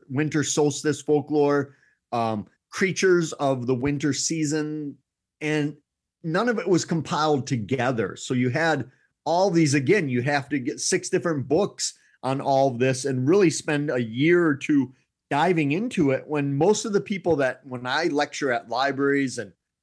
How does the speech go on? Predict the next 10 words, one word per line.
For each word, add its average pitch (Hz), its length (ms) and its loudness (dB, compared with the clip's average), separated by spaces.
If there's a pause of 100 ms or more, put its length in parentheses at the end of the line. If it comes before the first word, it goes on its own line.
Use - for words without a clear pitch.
(120)
universities 147 720 2
and 127 140 0
that, 127 200 -4
most 165 280 2
of 208 60 -6
the 196 80 2
people 160 320 0
there 139 440 0
are 123 260 -4
interested, 247 720 -6